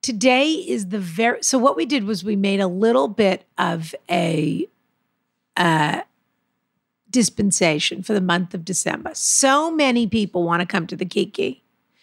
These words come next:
As everyone knows, you can either join the social club. I can't think of a better holiday gift for a, lo-, a lover of our show, a lover of fine things, a lover of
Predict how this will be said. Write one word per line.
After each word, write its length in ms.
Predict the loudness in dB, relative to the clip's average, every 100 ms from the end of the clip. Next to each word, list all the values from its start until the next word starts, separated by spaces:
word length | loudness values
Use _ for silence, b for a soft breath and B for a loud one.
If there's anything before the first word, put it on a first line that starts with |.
| b b b b _
As 280 | 0 2 4
everyone 400 | 2 2 0 -2
knows, 340 | -2 -4 -10 -8
you 120 | -8
can 140 | -4 -2
either 140 | -2
join 320 | -2 0 0
the 80 | 0
social 380 | 0 -2 -2 -4
club. 240 | 0 0
I 60 | 2
can't 280 | 2 2 2
think 180 | 0 0
of 120 | -4
a 40 |
better 200 | -2 0
holiday 400 | 2 2 0 -4
gift 320 | -4 -6 -6 -2
for 140 | 2
a, 60 | 2
lo-, 200 | 2 2
a 80 | 4
lover 280 | 4 4 2
of 200 | 2 2
our 200 | 2 2
show, 400 | 2 2 2 2
a 80 | 2
lover 300 | 4 2 0
of 180 | -2
fine 400 | 0 0 2 0
things, 560 | -2 0 0 2 0 0
a 120 | 2
lover 440 | 2 2 2 0 0
of 520 | -2 -2 -2 -4 -8